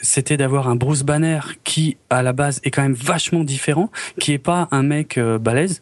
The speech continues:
contrairement à Eric Bana ou, euh, Edward Norton, euh, qui est pas ni beau gosse, ni balèze. Et, euh, et pour qu'il y ait un vrai, vrai, vrai changement quand il se transforme. Et, euh,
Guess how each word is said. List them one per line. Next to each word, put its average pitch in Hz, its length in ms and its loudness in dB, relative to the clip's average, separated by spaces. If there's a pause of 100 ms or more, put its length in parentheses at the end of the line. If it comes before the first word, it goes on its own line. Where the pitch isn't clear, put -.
(120)
contrairement 131 640 0
à 107 100 2
Eric 123 260 0
Bana 131 460 2
ou, 117 260 2
euh, 101 140 2
Edward 110 300 0
Norton, 165 380 0 (760)
euh, 110 180 2
qui 113 140 0
est - 20 -4
pas 139 220 0
ni 160 180 2
beau 143 160 0
gosse, 147 320 -2
ni 156 120 2
balèze. 139 440 0 (520)
Et, 156 420 2
euh, 113 760 2
et 123 120 0
pour 147 240 -2
qu'il - 160 0
y 156 120 2
ait 139 120 -2 (100)
un 120 120 2
vrai, 147 400 2
vrai, 143 180 0
vrai 139 160 0
changement 135 400 -2
quand 123 120 -2
il 113 40 0
se 110 60 -2
transforme. 135 480 -2 (1500)
Et, 135 220 2
euh, 117 320 2